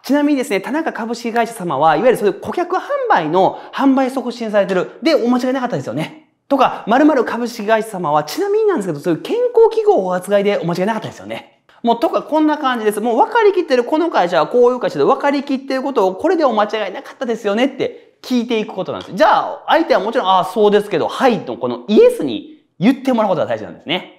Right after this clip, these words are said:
もう今なんか便利でね、ほんとテレアポでね、もうコールする五秒前にね、もう調べたら何の会社か分かる時代になってますから、まあ便利な時代ですよ、本当にね。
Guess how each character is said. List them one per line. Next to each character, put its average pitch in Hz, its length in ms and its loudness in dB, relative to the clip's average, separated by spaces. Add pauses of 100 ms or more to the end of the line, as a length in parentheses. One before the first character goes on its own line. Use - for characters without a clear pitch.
(320)
も 120 80 0
う 143 80 2
今 170 140 0
な 190 100 -2
ん 185 60 -8
か 170 100 0
便 226 240 -2
利 220 80 -4
で 190 80 -2
ね、 202 100 -2
ほ 190 140 -2
ん - 20 -10
と 175 60 -10
テ 165 140 -2
レ 160 120 4
ア 156 60 -2
ポ 175 100 -2
で 180 80 -2
ね、 214 140 -2
も 180 100 -4
う - 20 -8
コ 262 220 0
ー 247 60 2
ル 214 60 0
す 180 100 -2
る 156 80 0
五 190 160 2
秒 254 200 2
前 269 200 2
に 190 100 0
ね、 180 160 4
も 165 140 2
う 156 40 2
調 240 220 -2
べ 220 120 0
た 175 100 2
ら 127 80 2
何 139 180 0
の 202 100 2
会 185 140 2
社 160 100 -8
か 131 80 0
分 151 120 2
か 208 100 2
る 190 100 2
時 175 140 -2
代 196 140 4
に 202 60 -4
な 139 80 -2
っ - 60 -10
て 139 60 -4
ま 127 140 -2
す - 40 -12
か 135 60 -2
ら、 120 100 4
ま 392 440 2
あ 370 40 0
便 262 220 2
利 359 80 2
な 175 140 0
時 147 80 -8
代 185 160 0
で 190 80 -6
す 190 100 -6
よ、 135 80 0
本 107 160 -8
当 - 80 -14
に 98 140 -8
ね。 131 320 -6